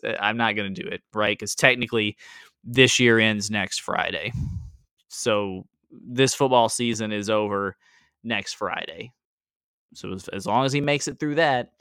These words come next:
he did technically make it through the season. So he was not,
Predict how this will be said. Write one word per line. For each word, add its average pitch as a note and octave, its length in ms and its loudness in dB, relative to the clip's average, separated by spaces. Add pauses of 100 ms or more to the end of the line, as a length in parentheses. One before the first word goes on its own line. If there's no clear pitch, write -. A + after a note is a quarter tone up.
(300)
he A#2 180 -2
did A#2+ 300 0
technically A2+ 560 -2
make G#2+ 280 -2
it G2 120 -4
through G#2+ 400 -6
the - 160 -10
season. F#2 400 -8
So G2 100 -8
he G#2 160 -6
was A2 360 0
not, G#2 400 -2